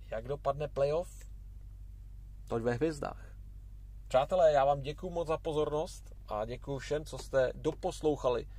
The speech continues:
tento podcast až do samotného závěru. Myslím si, že v této sezóně se jak vy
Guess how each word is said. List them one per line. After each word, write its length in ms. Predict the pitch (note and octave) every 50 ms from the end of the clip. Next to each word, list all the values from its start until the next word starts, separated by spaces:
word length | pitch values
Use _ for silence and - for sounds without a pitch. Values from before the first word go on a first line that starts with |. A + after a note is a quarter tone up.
| - - - - - - - - - - - - - - - -
tento 300 | B2+ C3+ C#3 - D3 C#3
podcast 600 | - - D3 - - - C#3 C3+ C3 - - -
až 140 | - B2+ B2
do 100 | A#2 B2+
samotného 440 | - - C3+ C3+ C3+ - C#3+ C3+ B2
závěru. 480 | A#2+ A#2 A#2 C#3 D#3 E3 E3+ F3+ F#3+ F#3+ - - - - - - - - - - -
Myslím 240 | C3 B2+ - C#3+ C3+
si, 140 | - C#3
že 220 | B2 C3 C3+ C3 B2+
v 80 | -
této 300 | - - C#3 C#3+ C#3+ D3+
sezóně 520 | C#3 - D3 B2+ C#3 C#3 C#3 C3+ C3 B2+ C3
se 260 | - - B2+ B2 A#2+
jak 200 | A#2+ D3 D#3 C#3
vy 260 | C3 C3 D#3+ E3+ G3+